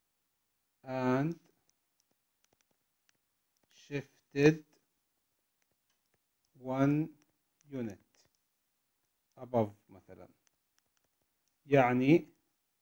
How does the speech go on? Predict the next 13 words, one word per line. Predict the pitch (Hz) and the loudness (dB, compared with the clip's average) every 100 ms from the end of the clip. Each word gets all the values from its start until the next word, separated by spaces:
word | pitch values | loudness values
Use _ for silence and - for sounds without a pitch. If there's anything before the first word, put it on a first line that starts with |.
| _ | _
إنها | 139 127 110 123 120 - | -10 -10 -10 -12 -12 -12
زاحت | 113 131 143 - - 151 - _ _ _ _ _ | -2 6 8 8 2 -2 -4 _ _ _ _ _
يونت | 123 143 120 - | 2 2 2 -4
لفوق، | 104 101 92 | -18 -18 -18
يعني | 98 107 | -20 -20
كانت | - 139 135 127 - | -12 -4 -4 -4 -8
أربعة | 131 135 120 120 127 180 - _ _ _ _ _ | -8 -8 -2 0 0 -2 -8 _ _ _ _ _
وزادت | 127 117 156 151 131 | -20 10 10 10 6
واحد. | 113 98 - - | -4 -12 -14 -20
شو | _ 175 | _ 0
معناته؟ | 151 131 117 127 | 0 0 -8 -12
صارت | - 156 160 | 0 2 2
خمسة. | - 180 139 - | 0 -4 -4 -8